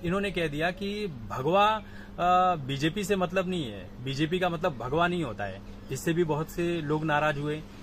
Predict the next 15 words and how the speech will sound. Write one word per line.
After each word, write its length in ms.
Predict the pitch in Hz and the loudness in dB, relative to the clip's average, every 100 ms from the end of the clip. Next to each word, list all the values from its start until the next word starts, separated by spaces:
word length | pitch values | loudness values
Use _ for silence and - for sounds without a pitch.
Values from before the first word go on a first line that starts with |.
| - - | -16 -4
फिर 120 | 165 185 | 4 4
उसके 220 | 175 175 | 4 2
बाद 220 | 165 156 | 2 2
"अब 80 | 151 | 0
की 80 | 170 | 0
बार 300 | 143 147 151 147 - | 2 2 2 -4 -4
चार 200 | 135 127 | -2 -2
सौ 140 | 156 | -4
पार", 300 | 135 135 143 | 0 2 2
ये 240 | 135 117 151 | 0 -4 0
नारा 260 | 143 143 | 2 2
भी 120 | 143 143 | 0 0
लेकर 260 | 131 151 | -2 -2
डूब 220 | 139 135 | -2 -4
गया। 260 | 127 135 139 | -2 -2 -2